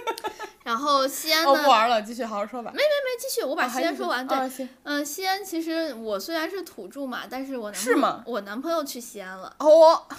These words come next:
Speaker 1: 带他呢，
Speaker 2: 怎么的？
Speaker 1: 带他就去旅游了。
Speaker 2: 嚯！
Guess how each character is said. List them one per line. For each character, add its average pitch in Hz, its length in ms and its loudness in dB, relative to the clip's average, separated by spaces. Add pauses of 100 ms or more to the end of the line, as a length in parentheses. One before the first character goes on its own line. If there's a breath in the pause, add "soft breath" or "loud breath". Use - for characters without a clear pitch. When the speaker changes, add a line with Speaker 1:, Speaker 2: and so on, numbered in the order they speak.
(360 loud breath)
Speaker 1:
带 349 160 8
他 240 60 4
呢， - 40 4
Speaker 2:
怎 320 80 10
么 339 140 4
的？ - 80 -14 (220)
Speaker 1:
带 392 160 2
他 440 180 -6
就 453 120 -4
去 427 200 -4
旅 190 140 -8
游 117 120 -14
了。 - 460 -2
Speaker 2:
嚯！ 415 420 2